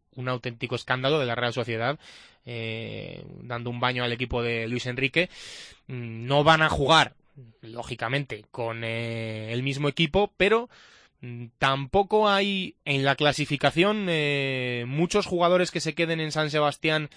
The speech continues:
eh, por, eh, decisión técnica, porque, por ejemplo, los que se quedan fuera son Ander, el portero,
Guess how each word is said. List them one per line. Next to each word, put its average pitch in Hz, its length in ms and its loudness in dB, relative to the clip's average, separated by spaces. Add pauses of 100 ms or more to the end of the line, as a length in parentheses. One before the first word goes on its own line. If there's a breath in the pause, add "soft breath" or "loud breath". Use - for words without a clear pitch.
(460 soft breath)
eh, 127 140 -2
por, 139 340 4
eh, 131 120 2
decisión 143 460 -2
técnica, 120 400 -4
porque, 127 280 0
por 135 140 2
ejemplo, 147 500 -2
los 127 220 -6
que 135 80 -8
se 139 100 -4
quedan 165 220 2
fuera 160 180 2
son 151 300 -6
Ander, 196 320 2
el 175 100 2
portero, 196 500 0